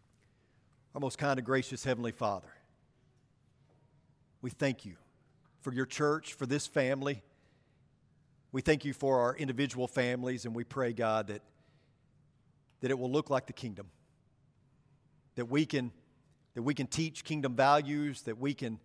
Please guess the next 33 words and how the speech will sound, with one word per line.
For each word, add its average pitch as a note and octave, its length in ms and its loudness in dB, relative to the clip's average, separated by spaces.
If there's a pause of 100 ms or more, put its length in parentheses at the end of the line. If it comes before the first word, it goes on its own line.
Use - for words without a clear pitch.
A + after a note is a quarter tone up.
(280)
we C3+ 80 0
can B2+ 160 -4
promote C3+ 440 2
you D#3 360 0
as B2+ 180 -2
the C3 140 -2
ultimate C#3+ 400 -2
king, C#3+ 420 -2
and A2+ 140 -2
that B2 100 -4
we C#3+ 240 -2
can, B2 240 -8 (300)
we C#3+ 100 2
can C3 140 -4
protect C3+ 400 -4
our B2+ 80 2
homes. G#2+ 480 -10 (1500)
Help B2+ 200 -4
us, - 120 -10
God. G2 320 -6 (1300)
It's - 140 -18
tough - 500 -2 (800)
trying C3 320 2
to B2 120 -8
develop B2 440 2
an A#2 60 0
upside-down A#2+ 520 0
kingdom A2+ 400 -6 (240)
in A#2+ 80 -8
this A#2 180 -4
world A#2 280 -2
around G#2+ 320 -2
us. - 300 -14